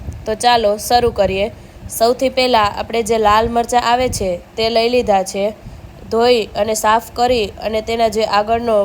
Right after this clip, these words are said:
ભાગ હોય છે તે કાઢી નાખ્યો છે. હવે આપણે તેમાં અંદર જે બીનો ભાગ હોય છે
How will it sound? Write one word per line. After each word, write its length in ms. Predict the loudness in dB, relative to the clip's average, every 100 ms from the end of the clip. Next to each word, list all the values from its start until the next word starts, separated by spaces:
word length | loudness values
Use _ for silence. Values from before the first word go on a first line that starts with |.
| -2
ભાગ 320 | 0 0 2 0
હોય 180 | 0
છે 160 | -2 -4
તે 140 | -4 0
કાઢી 260 | 0 0 0
નાખ્યો 280 | 0 -2 -6 -4
છે. 180 | -4 -4 -10 -18 -16 -6
હવે 180 | -4 -2 -2
આપણે 340 | -2 0 -4 -4
તેમાં 320 | -4 -2 -2 -2
અંદર 220 | 0 -2 2
જે 160 | 0 0
બીનો 260 | -2 2 2
ભાગ 360 | 4 2 2
હોય 140 | 0 0
છે 180 | -2 -4